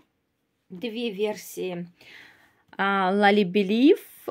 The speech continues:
от Lancôme La Vida es Bella,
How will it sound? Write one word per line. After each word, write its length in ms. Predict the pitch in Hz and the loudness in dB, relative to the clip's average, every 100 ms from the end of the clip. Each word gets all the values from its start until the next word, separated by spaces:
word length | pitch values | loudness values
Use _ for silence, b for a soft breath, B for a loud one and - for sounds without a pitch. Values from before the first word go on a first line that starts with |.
| - | 0
от 260 | 233 240 | 2 2
Lancôme 720 | 233 233 226 - 220 220 214 - | 0 2 0 2 2 4 0 0
La 220 | 196 196 | 2 4
Vida 260 | 202 190 - | 2 0 0
es 220 | 185 170 | -2 -4
Bella, 640 | 160 175 175 196 254 339 | -2 2 4 4 2 2